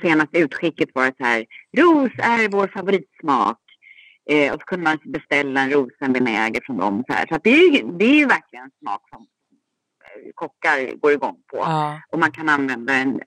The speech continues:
Speaker 1: det behöver inte vara, bara vara i dessert, utan tänk en, en, en salladsdressing, eller tänk en så här, du kanske ska göra någon slags, eh, dressing eller någonting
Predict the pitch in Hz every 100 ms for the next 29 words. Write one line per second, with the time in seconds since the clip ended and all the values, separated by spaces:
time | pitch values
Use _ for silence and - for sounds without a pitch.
0 | 160 151 156 147 196 277 247 156 131 101
1 | - 135 110 113 120 - 156 285 339 165
2 | 127 143 139 180 302 302 247 226 - -
3 | - - 214 - 208 202 240 175 156 180
4 | 269 - 180 165 190 190 202 202 196 185
5 | 156 151 _ - - - - 160 165 160
6 | 180 151 143 143 135 131 - - 104 101
7 | 92 90 82 - 147 - 127 117 110 113
8 | 113 104 - 104